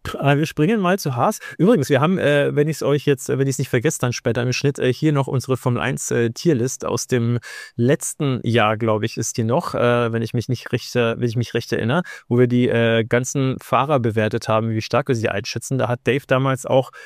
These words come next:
äh, Hülkenberg ein bisschen weiter oben eingeschätzt als ich. Also da kann man sich auch gerne vortrefflich drüber streiten und diskutieren. Aber jetzt, äh, reden wir mal über Haas. Haas mit einundzwanzig Punkten, äh, Ocon fünfzehnter in der Quali, sechzehnter im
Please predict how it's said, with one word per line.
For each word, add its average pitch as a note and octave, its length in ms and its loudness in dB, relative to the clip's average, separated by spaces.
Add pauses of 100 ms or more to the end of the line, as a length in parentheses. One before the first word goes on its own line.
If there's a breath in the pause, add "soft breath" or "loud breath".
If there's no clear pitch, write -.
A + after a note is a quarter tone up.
(220 loud breath)
äh, B2 580 2
Hülkenberg C3+ 460 0
ein B2+ 160 -2
bisschen D3 420 -2
weiter C3 260 0
oben C3+ 220 0
eingeschätzt A2+ 520 -2
als G#2 220 -2
ich. - 260 -2
Also A#2 180 0
da A#2 140 0
kann B2+ 140 -2
man B2+ 100 2
sich B2 180 -6
auch C3 180 0
gerne C#3 360 0 (280 loud breath)
vortrefflich C3 500 0
drüber A#2+ 260 0
streiten A#2+ 480 0
und A#2+ 180 -2
diskutieren. D#3 560 0
Aber E3 240 0
jetzt, C#3+ 260 0
äh, B2+ 60 2
reden C3+ 240 4
wir D3+ 80 2
mal A#2+ 120 2
über G#2+ 180 0
Haas. - 300 -2 (480 loud breath)
Haas D3+ 260 0
mit D3+ 140 0
einundzwanzig C3+ 560 -2
Punkten, F#3 480 2
äh, C3+ 200 4
Ocon C#3 380 0
fünfzehnter C3 560 -2
in A#2+ 80 0
der A#2 100 0
Quali, A#2+ 360 2
sechzehnter A#2+ 500 -2
im A#2 240 0